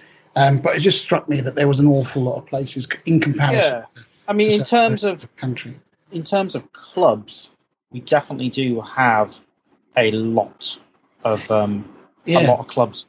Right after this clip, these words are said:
Speaker 2: in an area. We've had a few fold over the years, but by and
Speaker 1: Yeah.
Speaker 2: large, something. I mean, Blythe, little town on the coast, has two.
Speaker 1: Yeah.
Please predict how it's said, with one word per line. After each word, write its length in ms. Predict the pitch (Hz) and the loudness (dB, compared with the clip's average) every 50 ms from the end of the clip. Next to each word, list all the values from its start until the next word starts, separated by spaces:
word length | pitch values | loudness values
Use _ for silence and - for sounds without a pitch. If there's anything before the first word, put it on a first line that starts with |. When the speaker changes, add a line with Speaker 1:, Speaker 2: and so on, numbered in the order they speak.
| _ | _
Speaker 2:
in 100 | - 117 | -12 -10
an 120 | 113 107 107 | -8 -6 -4
area. 360 | 107 107 104 104 101 101 101 - - - - - - _ - | -2 -2 -2 -2 -4 -6 -6 -8 -12 -20 -20 -20 -16 _ -6
We've 120 | 185 185 | -2 0
had 120 | - 208 | 0 0
a 60 | 185 160 | 0 -2
few 280 | - - 151 131 117 | -4 -4 -4 -4 -4
fold 540 | 107 - - _ - 147 135 127 123 110 107 | -6 -10 -10 _ 0 2 2 2 -2 -4 -6
over 180 | 110 104 101 104 | -8 -8 -8 -12
the 80 | 101 | -14
years, 380 | 101 98 98 95 95 - - - _ | -16 -16 -16 -18 -18 -18 -20 -18 _
but 160 | - - - _ _ _ _ _ _ _ _ - - - - | -16 -16 -16 _ _ _ _ _ _ _ _ -20 -20 -8 -2
by 180 | - 127 156 151 | 0 2 2 2
and 100 | 135 123 | 2 2
Speaker 1:
Yeah. 80 | 117 | 4
Speaker 2:
large, 280 | - 131 131 117 110 - | 4 6 6 4 2 -2
something. 380 | - - 147 104 - 135 123 - _ - 131 - - | -4 -4 -4 -2 -2 -4 -6 -6 _ -12 -12 -8 -4
I 40 | 139 | -4
mean, 200 | 151 151 139 131 - _ _ _ - - | -4 -4 -4 -8 -12 _ _ _ -20 -20
Blythe, 640 | 123 - 143 143 175 214 156 113 104 113 127 143 - _ _ _ - | -8 -2 2 4 4 4 2 0 -6 -8 -10 -10 -12 _ _ _ -2
little 240 | 156 - - 190 156 | -2 -2 -2 -4 -10
town 320 | - - 175 190 185 180 | -4 0 2 2 2 2
on 100 | 170 151 | 0 -2
the 100 | 143 139 120 - _ _ _ _ _ - | -4 -4 -6 -8 _ _ _ _ _ -4
coast, 420 | - 220 233 175 131 151 - - | 0 0 2 2 0 -4 -8 -6
has 200 | - 202 180 - - _ _ - | -6 -6 -6 -6 -8 _ _ -16
two. 400 | - - 269 349 349 277 165 - _ _ _ _ _ _ _ _ _ - | -6 -2 -2 -2 0 -2 -6 -6 _ _ _ _ _ _ _ _ _ 0
Speaker 1:
Yeah. 220 | 151 160 151 139 | 0 2 2 0